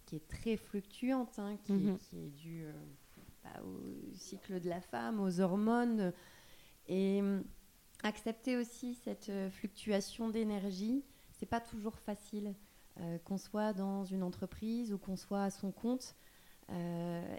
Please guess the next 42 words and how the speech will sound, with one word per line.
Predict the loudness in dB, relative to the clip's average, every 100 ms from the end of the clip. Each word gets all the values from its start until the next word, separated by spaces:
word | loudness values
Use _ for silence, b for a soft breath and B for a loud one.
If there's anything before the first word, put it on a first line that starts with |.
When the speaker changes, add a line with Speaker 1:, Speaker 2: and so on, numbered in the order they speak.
| -2
Speaker 1:
et | -2
c'est | 0
encore | 0 0 -2 -4
plus | -6 -2
le | 0 0
cas | 0 0
avec, | 2 0 -2
euh, | -2 0 2 2
des | 0 0
enfants | -2 -2 -2 0 2 2
en | 2
bas | 4 4
âge, | 4 4 2 -2
parce | -6
que, | -6 -6
bah, | -6
ils | -10 -4
prennent | 2 4 4
beaucoup, | 2 -2 -2 0 2
beaucoup | 0 -2
d'énergie, | 0 2 4 2 0
ça | 0
demande | 0 2 0
beaucoup | 0 2
Speaker 2:
Mhm. |
Speaker 1:
d'énergie. | 2 2 0 -2 -4 B B B B B B
Et | 4
donc | 6 6
aussi | 4 2 2
accepter | 0 2 0 0 -2 0
que, | 0
bah, | 2
il |
y | 4
a |
des | 4
moments, | 6 6 6
en | 4
effet, | 2 2
où | 2
on | 2
est | 0